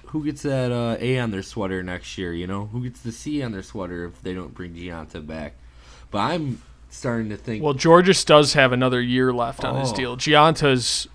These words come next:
Speaker 2: contract is up, but George just has one more year.
Speaker 1: I thought, I thought that,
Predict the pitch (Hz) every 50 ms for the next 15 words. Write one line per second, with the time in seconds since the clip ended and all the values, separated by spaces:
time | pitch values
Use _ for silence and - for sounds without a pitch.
0 | - - - - 139 131 127 131 - 131 123 117 - 127 120 127 127 123 123 117
1 | - - - - - - - - - - - - - 156 147 139 139 139 123 -
2 | 139 131 123 113 120 123 123 120 123 123 120 - 117 120 120 123 127 - - -
3 | 156 - - 185 143 113 - - 123 151 175 175 - 135 117 107 101 - - 104
4 | 104 101 98 -